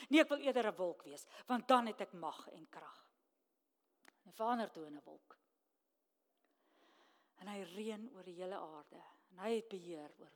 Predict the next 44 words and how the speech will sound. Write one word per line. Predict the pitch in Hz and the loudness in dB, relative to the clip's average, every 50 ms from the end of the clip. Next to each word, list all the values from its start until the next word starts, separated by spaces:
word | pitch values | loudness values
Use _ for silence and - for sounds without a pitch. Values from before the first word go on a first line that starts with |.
| _ | _
waar | - 175 180 196 214 208 - | -6 -4 -2 0 0 -2 -2
kan | - 233 | -4 -6
dit | 226 220 - - | -6 -8 -10 -12
reën | 190 196 196 190 190 | -14 -14 -12 -14 -14
en | 180 - | -16 -14
waar | 160 151 151 151 147 | -14 -14 -14 -14 -16
kan | - 175 156 | -16 -16 -16
dit | 156 156 _ | -16 -18 _
nie | - 156 - | -20 -20 -20
reën | - - 82 - 80 - | -20 -20 -20 -20 -20 -20
nie. | 135 _ _ _ _ _ _ _ _ _ | -20 _ _ _ _ _ _ _ _ _
Wie | - 196 208 - | -14 -14 -14 -10
kry | - - 226 220 226 | -6 -6 -4 -4 -4
re-, | 214 196 180 190 190 190 196 196 180 180 | -6 -6 -8 -6 -6 -6 -8 -8 -10 -10
reën | 185 196 196 190 185 | -10 -10 -10 -10 -12
en | 165 - | -14 -20
wie | 170 156 _ | -20 -20 _
kry | - 175 165 | -20 -20 -18
nie | 165 165 160 | -18 -18 -20
reën | 156 160 156 151 151 | -20 -20 -20 -20 -20
nie. | - _ _ _ _ - - - - - - - - - - | -20 _ _ _ _ -20 -20 -20 -20 -20 -20 -20 -20 -20 -16
En | - 196 196 | -12 -8 -4
dan | 214 240 254 254 | -2 -2 -2 -2
sien | - - 302 277 254 | -4 -4 -4 -2 -2
hy, | 247 226 | -2 -2
maar | 208 208 220 | -2 -4 -4
as | - 208 - | -4 -6 -6
dit | 214 185 - | -8 -10 -2
baie | - 196 220 262 302 330 | 2 4 4 4 4 4
reën, | 277 220 196 208 202 190 | 2 0 -2 -6 -6 -6
dan | 185 175 175 165 - - - - - - - - _ _ _ _ _ _ | -8 -10 -12 -14 -18 -20 -20 -20 -20 -20 -20 -20 _ _ _ _ _ _
stroom | - - - - - - - 277 285 277 269 254 | -8 -4 -4 -4 -4 -4 -6 -2 0 0 0 0
die | 233 233 | -2 -4
plante | 220 - - 262 247 247 233 233 254 247 | -4 -2 0 0 0 0 0 -2 -4 -4
uit | - 233 233 226 - 220 | -4 -4 -4 -6 -8 -10
in | 208 196 | -12 -12
die | 190 175 - - | -14 -16 -10 -6
bosse | 214 220 226 220 - - - 233 220 214 196 180 | -4 -2 -2 -2 -4 -6 -4 -4 -4 -4 -4 -6
en | 180 170 | -8 -8
hy, | 175 196 190 - - _ - | -8 -8 -10 -12 -16 _ -6
hy | 226 220 214 - - | -6 -6 -6 -6 -6
voel, | 311 320 302 269 240 196 190 | -4 -2 -2 0 0 0 -2
hy | 175 | -2
het | 170 - - | -2 -6 -10